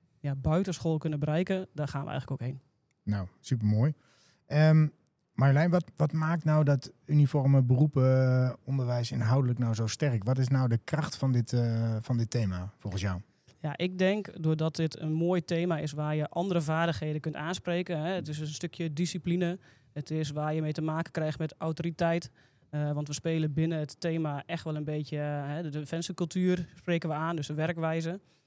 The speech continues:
Speaker 1: Hè, als jij te laat komt, ja, natuurlijk moet je je dan aan de schoolregels houden. Dus je haalt een te laat briefje. Maar hey, eh, we zitten bij Defensie, dus er hangt dan ook een consequentie aan vast. Ja, en,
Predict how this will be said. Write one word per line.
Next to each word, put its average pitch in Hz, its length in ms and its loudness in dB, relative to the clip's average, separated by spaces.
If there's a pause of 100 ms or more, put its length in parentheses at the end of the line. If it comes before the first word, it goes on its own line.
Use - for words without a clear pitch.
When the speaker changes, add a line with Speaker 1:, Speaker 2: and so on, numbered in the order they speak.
(120)
Speaker 1:
Hè, 165 180 -6
als 143 180 -4
jij 151 180 0
te 147 100 -2
laat 156 300 -2
komt, 156 220 -6
ja, 147 180 -2
natuurlijk 156 420 -2
moet 160 160 -2
je 160 80 -2
je 156 60 0
dan 151 100 0
aan 147 80 -4
de 147 40 -4
schoolregels 156 640 -2
houden. 143 260 0
Dus 143 140 -8
je 147 160 -6
haalt 151 280 -2
een 143 60 -8
te 156 120 -4
laat 151 200 0
briefje. 143 360 -4
Maar 151 200 -2
hey, 156 200 -2 (360)
eh, 147 200 -2
we 147 80 -2
zitten 151 220 -2
bij 143 140 -2
Defensie, 147 500 -4
dus 143 180 -4
er 117 60 -4
hangt 151 160 -2
dan 147 120 -4
ook 151 100 -4
een 143 60 -8
consequentie 160 560 -2
aan 190 80 0
vast. 190 300 -2 (480)
Ja, 139 200 -8
en, 147 260 -8